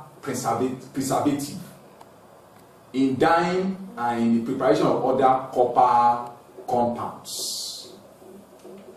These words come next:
Copper two triazonitrate five. Preparation.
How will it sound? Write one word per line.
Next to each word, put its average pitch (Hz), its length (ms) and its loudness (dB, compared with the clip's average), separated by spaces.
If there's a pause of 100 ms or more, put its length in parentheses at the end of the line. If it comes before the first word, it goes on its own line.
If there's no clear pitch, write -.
(1300)
Copper 139 400 2
two 175 360 2 (1000)
triazonitrate 127 840 0
five. - 420 2 (1000)
Preparation. 147 680 2